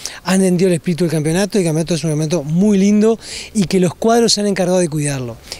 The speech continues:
que eso es lo que uno también lo satisface. Y bueno, y el domingo arranca a correr la pelota, un campeonato largo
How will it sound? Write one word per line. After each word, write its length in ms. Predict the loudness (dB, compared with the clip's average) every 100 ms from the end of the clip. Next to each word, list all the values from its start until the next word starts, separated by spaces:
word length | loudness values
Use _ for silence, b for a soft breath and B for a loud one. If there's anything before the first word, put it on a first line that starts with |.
| B
que 80 | 0
eso 160 | 2
es 60 | 2
lo 100 | 2
que 140 | 2
uno 340 | 2 2 2 -2 B B
también 220 | -2 0
lo 80 | 0
satisface. 580 | 0 -4 -4 -4 -2 -4 -6 B B B B 2
Y 80 |
bueno, 240 | 4 4 2 0
y 120 | 2
el 100 | 4
domingo 500 | 4 4 4 4 4
arranca 340 | 2 2 2
a 20 | 2
correr 200 | 2 2
la 120 | 2
pelota, 440 | 2 2 2 -2 -4 B B
un 140 | 0 2
campeonato 500 | 2 2 2 2 2
largo 460 | 2 2 2 0